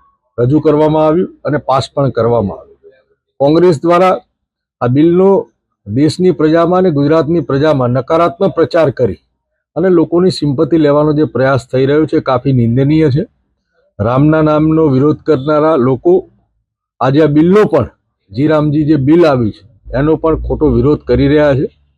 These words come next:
માનનીય પ્રધાનમંત્રી, સૌનો સાથ, સૌનો વિકાસ, સૌનો વિશ્વાસ અને સૌના પ્રયાસના સૂત્રની સાથે રાખીને કામ કરનારી મોદી સાહેબની સરકાર, ગુજરાતની અંદર ભૂપેન્દ્રભાઈની સરકાર, આ બંને ડબલ એન્જિનના સરકાર માધ્યમથી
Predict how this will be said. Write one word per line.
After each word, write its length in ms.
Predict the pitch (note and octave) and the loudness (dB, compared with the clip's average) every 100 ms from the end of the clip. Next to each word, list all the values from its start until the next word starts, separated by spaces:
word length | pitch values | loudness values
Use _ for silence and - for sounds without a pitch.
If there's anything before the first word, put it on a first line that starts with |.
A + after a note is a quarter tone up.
| _ _ _ - | _ _ _ -6
માનનીય 240 | B2 C#3 A#2+ | -2 -2 0
પ્રધાનમંત્રી, 640 | A#2+ C#3+ D3+ D3+ E3+ F3 | 0 2 2 0 2 0
સૌનો 320 | - C#3 D3 D3 | 0 -2 0 -2
સાથ, 320 | - D3 C#3 | 0 -2 -2
સૌનો 300 | - C#3 D3 | -2 -2 0
વિકાસ, 400 | C3 B2+ D3 C#3 | -2 0 -2 -2
સૌનો 240 | C#3 C#3 D3 | -2 -2 0
વિશ્વાસ 480 | B2 A2+ - C#3+ B2+ | 0 -2 -2 -2 0
અને 140 | D3 C#3 | -2 -2
સૌના 340 | C#3 C#3 C#3+ | -2 -2 -2
પ્રયાસના 580 | - B2+ D#3 E3 - D3+ | -2 0 0 0 -2 -6
સૂત્રની 560 | - B2 C#3+ C3+ B2+ - _ _ _ _ _ _ _ _ _ - | -6 -8 -6 -4 -6 -10 _ _ _ _ _ _ _ _ _ -6
સાથે 280 | C3 C3 D3+ | -2 0 2
રાખીને 360 | D3 C#3 D3 D3 | 0 0 -2 -2
કામ 220 | - C#3 B2+ | -2 -2 -2
કરનારી 520 | C#3+ C#3+ D3 C#3+ B2 - - - _ - | -2 0 0 -2 -4 -10 -18 -20 _ -4
મોદી 280 | A2 D#3+ G3 | 0 0 2
સાહેબની 360 | E3+ D#3+ D3+ - | 2 2 0 -4
સરકાર, 340 | A2 - - _ _ _ _ _ _ - | -6 -8 -16 _ _ _ _ _ _ -6
ગુજરાતની 480 | A2+ D3 D3+ D3+ D3+ | -2 0 0 -2 -2
અંદર 160 | D3+ | 0
ભૂપેન્દ્રભાઈની 760 | B2 A#2 E3+ F3 E3+ D3 C3+ G#2 | -2 0 0 2 2 0 0 -4
સરકાર, 340 | F#2 - - - _ _ _ _ _ A2 | -8 -12 -20 -20 _ _ _ _ _ -4
આ 40 | |
બંને 300 | A2+ D#3 G3+ | 0 2 4
ડબલ 280 | F3 D#3+ D#3+ | 2 2 2
એન્જિનના 360 | D3+ D#3 D3+ B2 | 2 0 -2 -2
સરકાર 280 | A2+ C#3 C#3 | -4 -2 -2
માધ્યમથી 640 | C3 B2 A2 C3+ C3 D#3+ | -2 -2 -4 -4 -4 -6